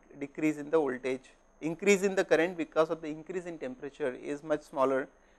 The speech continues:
than decrease in the voltage because of increase in temperature. So, seventy-five degree centigrade, you see the voltage almost come from twenty-two to, uh, almost over sixteen volt. Okay. So much, uh, six volt difference of the,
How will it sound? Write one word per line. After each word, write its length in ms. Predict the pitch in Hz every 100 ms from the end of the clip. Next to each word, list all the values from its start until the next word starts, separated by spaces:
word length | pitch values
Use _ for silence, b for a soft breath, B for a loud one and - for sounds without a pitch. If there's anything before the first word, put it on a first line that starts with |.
| _ -
than 220 | 156 170
decrease 400 | 165 170 214 202
in 140 | 208
the 60 | 165
voltage 320 | 147 143 156
because 200 | 147 151
of 100 | 151
increase 400 | 143 131 135 135
in 140 | 147 165
temperature. 460 | 135 - 123 123
So, 100 | 151
seventy-five 520 | 165 185 185 202 196
degree 200 | 185 190
centigrade, 400 | 190 190 185 185
you 80 | 175
see 200 | 175 185
the 80 | 180
voltage 380 | 160 151 175 165 - _ _ _ -
almost 400 | 160 175 190 -
come 200 | 165 170
from 240 | 160 160
twenty-two 560 | 156 151 160 160 160 156
to, 220 | 165 214 - _ _ _ -
uh, 220 | 139 143
almost 380 | - 143 143 147
over 120 | 147 -
sixteen 520 | - - - 151 143 -
volt. 180 | 127 110 104 -
Okay. 220 | - 180 - _ _ _ _
So 120 | - 170
much, 260 | 175 - - -
uh, 140 | 139 185
six 240 | 185 160
volt 220 | 170 160
difference 520 | 151 - 139 147 - -
of 120 | 131 139
the, 200 | 156 196